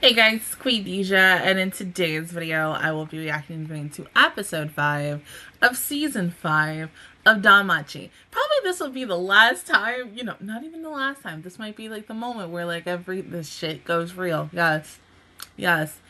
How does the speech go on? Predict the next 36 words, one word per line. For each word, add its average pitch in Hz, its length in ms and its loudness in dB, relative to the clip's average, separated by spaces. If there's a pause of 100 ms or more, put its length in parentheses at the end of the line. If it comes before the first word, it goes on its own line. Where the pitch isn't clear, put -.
(320)
Because 190 400 2 (260)
from 269 220 4
what 294 160 10
I 349 120 8
saw 247 320 4
from 254 280 -4
this 254 200 -4
preview, 240 640 -6 (920)
everybody, 233 480 2
favorite 247 320 -4
characters 359 400 0
are - 20 -10
getting 175 220 -10
hurt 165 260 -8
left, 180 200 -6
right, 214 180 4
and 233 120 -12
center. 302 360 -2 (280)
So, 190 680 0 (2000)
where 285 140 8
we 359 100 8
going, 302 320 8
show? 170 460 0 (880)
How 302 200 -2
emotionally 269 640 -4
vulnerable 233 460 -12
am 220 100 -10
I 208 80 -6
gonna 196 140 -8
be 196 120 -16
this 233 260 -14
time? - 300 -14
Once 151 220 -14
again, 165 360 -12
like, 160 280 -10
seriously, 220 420 -10